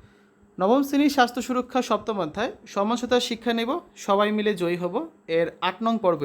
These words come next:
এটি। তোমরা যারা এখনও অন্যান্য বিষয়ের ভিডিওগুলো দেখোনি, তারা আমাদের চ্যানেলের প্লেলিস্ট অপশন থেকে ঘুরে আসতে পারো।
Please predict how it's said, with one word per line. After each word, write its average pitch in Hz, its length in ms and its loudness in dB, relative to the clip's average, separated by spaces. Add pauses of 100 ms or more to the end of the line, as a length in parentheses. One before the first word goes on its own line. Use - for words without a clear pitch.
এটি। - 160 -14 (1300)
তোমরা 226 200 6
যারা 220 300 6
এখনও 233 240 -2 (160)
অন্যান্য 233 260 0 (120)
বিষয়ের 240 300 0
ভিডিওগুলো 226 380 2
দেখোনি, 226 360 0 (300)
তারা 202 180 4
আমাদের 208 300 2
চ্যানেলের 196 420 2
প্লেলিস্ট 220 460 0
অপশন 208 220 -2
থেকে 208 260 -6
ঘুরে 175 160 0
আসতে 165 200 -4
পারো। 165 220 -2